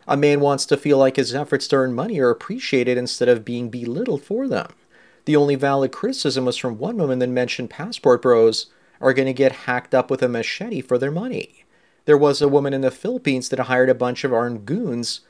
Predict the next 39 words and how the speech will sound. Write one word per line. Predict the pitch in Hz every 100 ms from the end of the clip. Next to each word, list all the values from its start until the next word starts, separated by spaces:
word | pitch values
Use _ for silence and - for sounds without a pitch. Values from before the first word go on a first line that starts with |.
| _ _
one | 127 135 135
being | 139 135
her | 120 127
secret | - 143 135 127 107
boyfriend, | 156 247 - 123
to | 131
take | - 120 117
out | 110
her | 123
husband. | 135 247 - 101 - _ _ _ _ _
Again, | 139 143 147 143
I | 139
really | 135 143 139
doubt | 135 135 135
that | 139
the | 135
Filipina | 139 131 123 143 131 120
P | - 240
didn't | 127 127 120
really | 123 127 127
know | 117 113
about | 110 110
that | 117 117
case. | - 247 - - - - _ _ _
Yes, | 139 143 -
geomaxing | - 240 214 123 123 139 135
is | 131
a |
good | 127 131
strategy | 131 - 156 233 160 127 120 117 _ _ _
if | 127 147
you |
want | 127 131
a | 127
more | 127 127
attractive, | 117 - 170 233 139 123
more | 123 131
domesticated | 123 117 113 - 127 - 117 113
woman | 117 220 127 113